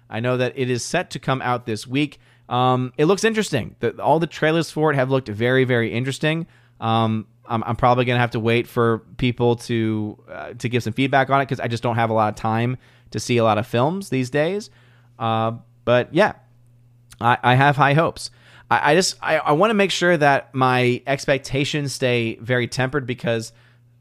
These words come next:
I don't think that the creator, the director of The Shift is gonna be the same person who did Sound of Freedom.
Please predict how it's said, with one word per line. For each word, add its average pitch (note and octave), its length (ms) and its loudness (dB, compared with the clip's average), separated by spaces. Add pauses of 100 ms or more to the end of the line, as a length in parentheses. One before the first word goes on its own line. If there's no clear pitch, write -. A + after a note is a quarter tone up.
(300)
I B2+ 100 2
don't E3 260 0
think F3+ 480 -2
that C3+ 360 -2
the B2 280 2
creator, D3 600 2
the B2 140 -2
director C3 800 0
of B2+ 420 0
The A2 140 -4
Shift E3 540 0
is B2 160 -2
gonna B2 220 -2
be B2 240 -2
the A2+ 140 -4
same B2 640 0
person A#2 640 -2 (520)
who B2+ 200 2
did A2+ 400 2
Sound A#2 260 0
of G#2 60 -4
Freedom. G3+ 640 -4